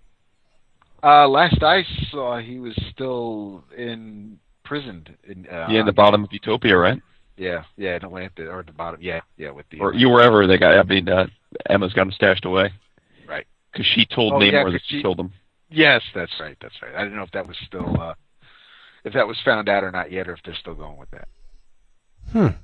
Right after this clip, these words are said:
Speaker 2: Oh, didn't so, I think something happened recently in, like, one of those, uh, you know, the X-Men, they put out those, those one shots every now and then. I, I, I seem to recall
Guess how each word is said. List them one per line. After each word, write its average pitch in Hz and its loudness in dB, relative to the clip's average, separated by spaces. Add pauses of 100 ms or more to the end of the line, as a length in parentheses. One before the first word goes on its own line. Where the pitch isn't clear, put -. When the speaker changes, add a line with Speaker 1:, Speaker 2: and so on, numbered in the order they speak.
Speaker 2:
Oh, 143 6
didn't 196 4
so, 226 6
I 160 8
think 220 0
something 202 0
happened 160 4
recently 139 2
in, 107 4
like, 104 4
one 110 0
of 98 0
those, 104 0
uh, 92 6 (760)
you 117 2
know, 107 6
the - 6
X-Men, 110 2
they 104 4
put 113 0
out 101 4
those, 87 -6 (400)
those 101 -8
one 104 -6
shots 104 4
every 104 2
now 104 4
and 104 0
then. 104 4
I, - 4
I, - -2 (140)
I 127 -6 (120)
seem 156 -2
to 147 0
recall 123 2